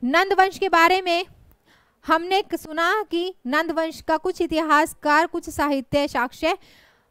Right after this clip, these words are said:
चंद्रगुप्त को नंद वंश के बारे में कहते हैं कि उसका बेटा था या पोता था, लेकिन कुछ इतिहासकार कहते हैं और ये साक्ष्य भी है कि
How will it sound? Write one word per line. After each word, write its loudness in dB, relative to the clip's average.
चंद्रगुप्त -2
को 0
नंद -2
वंश -2
के -4
बारे 2
में -4
कहते 0
हैं -2
कि -2
उसका 0
बेटा 0
था 2
या 4
पोता 6
था, 2
लेकिन 4
कुछ 0
इतिहासकार 4
कहते 0
हैं -2
और 0
ये 0
साक्ष्य 0
भी 0
है 0
कि -4